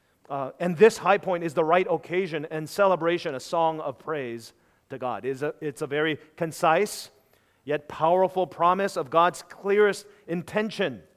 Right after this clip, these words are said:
to save his people through and from judgment by his Messiah. So let's go ahead and read it now. Isaiah chapter twelve, verses one through six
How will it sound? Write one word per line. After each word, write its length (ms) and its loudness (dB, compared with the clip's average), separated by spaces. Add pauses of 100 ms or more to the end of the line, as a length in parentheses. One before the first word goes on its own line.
(380)
to 80 -8
save 240 0
his 100 -4
people 400 -4
through 540 -6
and 180 -10
from 380 -6 (200)
judgment 520 -6 (120)
by 440 -4 (160)
his 420 -12
Messiah. 480 -12 (800)
So 140 -16
let's 160 -12
go 100 -6
ahead 140 -4
and 120 -10
read 140 -6
it 60 -8
now. 340 -2 (320)
Isaiah 360 -6
chapter 440 -4
twelve, 560 -6 (640)
verses 260 -16
one 200 -10
through 180 -12
six 640 -12